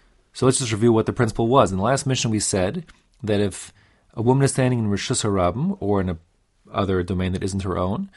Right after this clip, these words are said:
so if the husband throws the get to her, and it's more accessible to her than to him, and there's no one else around to snatch the get away, so she can get it with ease, it's just a matter of picking it up. So then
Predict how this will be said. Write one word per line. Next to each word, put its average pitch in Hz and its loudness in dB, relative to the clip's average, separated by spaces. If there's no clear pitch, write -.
so 101 0
if - -4
the 113 0
husband 135 2
throws 139 4
the 117 -2
get 104 -2
to 98 -4
her, 113 -2
and 120 0
it's 101 -8
more 120 4
accessible 127 0
to 104 -4
her 120 0
than 107 0
to 95 -4
him, 98 -2
and 113 -2
there's 110 -2
no 117 2
one 113 2
else 101 0
around 92 0
to 90 -10
snatch 92 -6
the 92 -4
get 90 -2
away, 98 0
so 107 -6
she 87 -8
can 98 -4
get 92 -2
it 92 -6
with 87 -6
ease, 175 0
it's - -10
just - -8
a - -4
matter 92 -2
of 85 -10
picking 117 -4
it 113 0
up. 120 0
So - 0
then 120 0